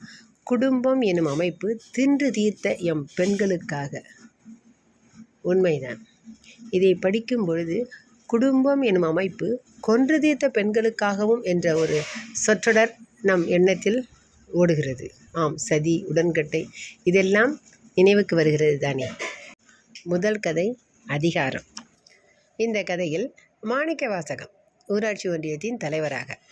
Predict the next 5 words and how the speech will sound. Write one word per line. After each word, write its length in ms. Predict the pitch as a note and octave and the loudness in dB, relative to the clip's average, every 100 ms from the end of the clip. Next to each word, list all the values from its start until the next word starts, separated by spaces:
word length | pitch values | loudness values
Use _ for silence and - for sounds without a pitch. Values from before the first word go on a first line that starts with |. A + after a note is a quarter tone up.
| - | -14
இருக்கிறார். 400 | G#3 E3 D3 B2 C3 - - A3 B3 B3+ - - _ | -8 -8 -8 -10 -10 -12 -16 -18 -20 -20 -20 -20 _
அதாவது, 560 | C#3+ F3 D#3 F#3+ D#4 - - | -6 -4 -2 -4 -6 -10 -4
போட்டியின்றி 680 | G#3+ A3+ C4 B3+ C4+ C4+ - _ _ _ _ _ _ G3+ | -2 -2 -4 -2 -2 -2 -6 _ _ _ _ _ _ -4
தேர்ந்தெடுக்கப்படும் 800 | G3+ G#3+ G3+ G3+ G3+ F#3 E3 D3 | -2 -2 -4 -4 -4 -4 -6 -4
வரை. 280 | C#3+ D3 | -4 -6